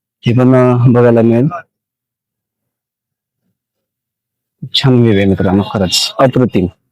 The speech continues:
विदेशातून पण लोक जेव्हा येतात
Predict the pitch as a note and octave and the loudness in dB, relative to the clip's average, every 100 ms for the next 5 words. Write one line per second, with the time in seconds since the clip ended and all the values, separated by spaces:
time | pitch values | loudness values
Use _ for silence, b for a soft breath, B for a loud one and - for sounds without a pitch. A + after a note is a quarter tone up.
0 | _ _ _ _ _ _ _ _ _ _ | _ _ _ _ _ _ _ _ _ _
1 | _ _ _ _ _ _ _ _ _ _ | _ _ _ _ _ _ _ _ _ _
2 | _ - B2+ C3+ B2+ C3 C#3 C3 C#3 C3+ | _ -6 0 0 0 0 2 2 4 4
3 | B2+ - B2+ C3 C3 A2+ B2 | 2 2 2 4 4 4 2